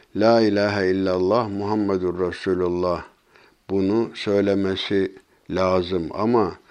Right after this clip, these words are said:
bunu söylemekle bir bakıma bir irade beyanıdır bu. Müslümanlığa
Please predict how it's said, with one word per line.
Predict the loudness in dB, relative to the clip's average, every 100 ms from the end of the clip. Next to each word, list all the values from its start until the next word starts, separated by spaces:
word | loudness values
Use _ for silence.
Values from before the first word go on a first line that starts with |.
| -20 -20 _
bunu | 0 4 4
söylemekle | 2 0 2 2 2 0 -2 -4 -2 -2 -8 _ _ _ -20 _ -14
bir | 2 4 4
bakıma | 2 -2 -2 0 0 -2 -6
bir | -8 -4
irade | 2 4 6 4 4 6
beyanıdır | 6 6 2 -2 -2 -4 -2
bu. | -4 -4 -8 _ _ _ _ -4
Müslümanlığa | -4 -2 0 2 2 2 2 2